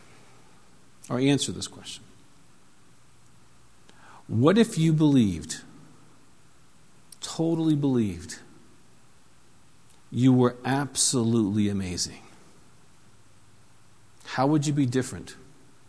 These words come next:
if you believed that? How would you be different at work? How would you be different at home? How would you be different at church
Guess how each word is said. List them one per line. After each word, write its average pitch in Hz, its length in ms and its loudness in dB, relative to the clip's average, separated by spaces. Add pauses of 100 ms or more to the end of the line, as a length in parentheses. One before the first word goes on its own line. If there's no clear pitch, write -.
(460)
if 110 160 -10
you 113 80 -2
believed 104 360 -4
that? 80 180 -14 (1700)
How 117 200 -4
would 123 120 -2
you 127 60 -2
be 127 100 -2
different 135 320 -4
at 127 60 -8
work? 127 460 -8 (1000)
How - 240 -4
would 160 120 -2
you 170 60 -2
be 175 60 -2
different 165 340 -2
at - 20 -8
home? 202 280 -8 (1000)
How - 260 -4
would 190 120 2
you 180 60 2
be 170 80 2
different 143 340 -2
at - 20 -12
church - 480 -8